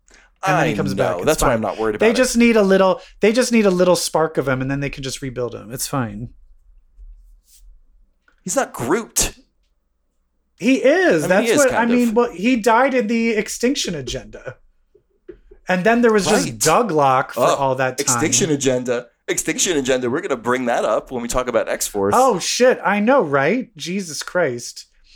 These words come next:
Speaker 2: Jesus
Speaker 1: Um,
Speaker 2: Christ.
Speaker 1: Um, but then we do find out that Mother Righteous is the Heart Sinister.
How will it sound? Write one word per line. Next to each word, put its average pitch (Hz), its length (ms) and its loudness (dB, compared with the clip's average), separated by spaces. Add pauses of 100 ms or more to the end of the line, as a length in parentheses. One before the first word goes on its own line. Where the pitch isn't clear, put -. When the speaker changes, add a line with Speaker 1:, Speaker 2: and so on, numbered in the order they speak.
(440)
Speaker 2:
Jesus 151 320 -2
Speaker 1:
Um, 180 400 4
Speaker 2:
Christ. 160 760 -2 (2000)
Speaker 1:
Um, 190 260 2
but 196 140 0
then 214 200 2
we 226 140 0
do 202 180 -2
find 202 280 0
out 247 140 2
that 185 160 0
Mother 175 240 0
Righteous 190 640 0
is 156 440 -4
the 170 120 0
Heart 208 260 -6
Sinister. 160 1400 -4